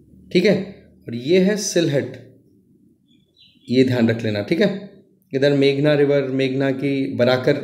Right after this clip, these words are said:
मेघना रिवर तो ये है ही, मेघना की tributary है बराकर, और बराकर की ट्रिब-, tributaries हैं, उनमें से एक tributary के water sharing को लेकर के बातचीत हुई है,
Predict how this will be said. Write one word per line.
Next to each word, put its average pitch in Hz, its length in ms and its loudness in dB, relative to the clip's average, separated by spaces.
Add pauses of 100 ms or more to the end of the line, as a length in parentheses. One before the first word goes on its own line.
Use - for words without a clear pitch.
मेघना 139 300 2
रिवर 151 260 2
तो 151 100 -4
ये 147 140 2
है 135 120 -2
ही, - 540 -6
मेघना 143 320 2
की 160 120 -4
tributary 135 520 -2
है 131 160 0
बराकर, 120 480 2 (400)
और 123 100 -6
बराकर 131 460 2
की 170 140 -4
ट्रिब-, 120 440 -4
tributaries 131 580 0
हैं, 180 400 -4
उनमें 139 300 4
से 147 180 0
एक 143 180 -4
tributary 131 440 -2
के 135 140 -4
water 123 300 0
sharing 131 340 2
को 131 80 -2
लेकर 120 280 -2
के 151 180 -2
बातचीत 117 480 -6
हुई 98 140 -8
है, 95 160 -12